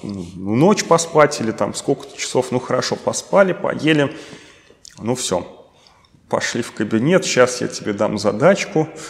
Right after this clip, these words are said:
потренируемся, или вот там, вот тебе щас вот, вот это посмотри, да, что ты думаешь по этому поводу. То есть у него... Никогда не было так, что, ну, про-, просто как вот мы с тобой там, ну, человечески посидели, попили чаю, никогда.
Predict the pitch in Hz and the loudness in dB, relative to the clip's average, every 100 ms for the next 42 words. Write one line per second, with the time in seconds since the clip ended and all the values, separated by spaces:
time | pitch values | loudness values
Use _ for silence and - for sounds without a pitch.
0 | - - 120 - 117 117 117 185 175 156 | -18 -4 -4 -2 -2 0 4 6 6 4
1 | - 120 113 107 107 107 98 101 101 110 | 0 0 2 0 -2 -2 -4 -4 -4 -6
2 | - - 104 - - - - - - - | -6 -8 -6 -4 -6 -8 -10 -14 -16 -20
3 | - _ _ _ _ _ _ _ _ _ | -20 _ _ _ _ _ _ _ _ _
4 | _ - 107 101 185 202 170 147 - 123 | _ -4 -2 0 2 2 0 -2 -4 -4
5 | 123 107 101 143 160 - 127 127 120 113 | -4 -4 2 2 2 0 -2 0 -2 -2
6 | - - 107 - 110 104 107 - - - | -4 0 -2 0 -8 -4 -2 -2 -6 -8
7 | - - 110 113 196 - - - - - | -10 -6 -6 -2 -4 -4 -14 -20 -20 -20
8 | - - _ - 127 143 139 127 113 110 | -20 -20 _ -4 -4 0 0 2 2 2
9 | 104 92 - - - 127 - - 98 110 | 0 -4 -6 -6 -4 -2 -2 -4 -2 0
10 | 151 151 170 175 - - 120 113 - 113 | 2 4 6 6 6 4 4 4 -2 -4
11 | - 101 95 95 - 95 127 - 104 - | -2 0 0 0 -4 -6 -6 0 0 0
12 | - - - 110 - 127 143 - 123 - | -4 -6 -6 0 4 8 8 8 6 6
13 | 135 131 - 220 127 - - - - - | 2 4 6 8 6 2 -10 -14 -16 -20
14 | - - _ _ _ 117 131 123 95 85 | -20 -20 _ _ _ -4 -2 -2 -4 -8